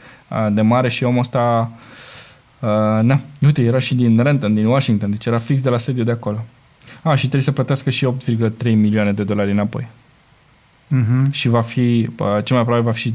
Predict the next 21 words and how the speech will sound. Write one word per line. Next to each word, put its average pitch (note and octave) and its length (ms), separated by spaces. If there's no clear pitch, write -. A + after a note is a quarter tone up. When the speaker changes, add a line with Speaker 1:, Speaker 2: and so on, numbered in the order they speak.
Speaker 1:
deportat A2+ 560
după G#2+ 200
ce - 160
va G#2 220
ieși G2 200
din G#2+ 160
închisoare, G#2+ 360
pentru A2 240
că G#2+ 220
Speaker 2:
Este B2+ 180
de A#2 80
origine A#2+ 220
ucraineană. A2+ 360
Speaker 1:
Vajuk A#2+ 280
este, A2 640
uh, B2 100
este A2+ 180
cetățean A#2 420
ucrainian A#2 540
și C#3+ 160
ultima B2 720